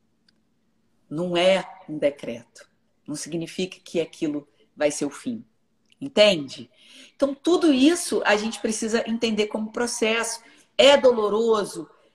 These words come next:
É chocante? É impactante?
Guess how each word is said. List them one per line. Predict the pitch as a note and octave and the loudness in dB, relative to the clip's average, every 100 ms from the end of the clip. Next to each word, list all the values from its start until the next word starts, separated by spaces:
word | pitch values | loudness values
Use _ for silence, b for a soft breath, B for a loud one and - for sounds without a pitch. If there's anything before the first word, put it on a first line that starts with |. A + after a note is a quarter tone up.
| _ | _
É | G#3+ B3 B3 A#3 - - | 0 2 0 -2 -6 -12
chocante? | - G#3+ - A3 A#3 A3 F#3 - - - - | -2 -2 -2 -2 -2 -2 -6 -10 -14 -16 -8
É | G#3 C4 | -4 -2
impactante? | B3 - A3 - - B3 A#3+ G3 D#3+ - C3+ | -4 -4 -6 -6 -2 2 2 0 -4 -6 -8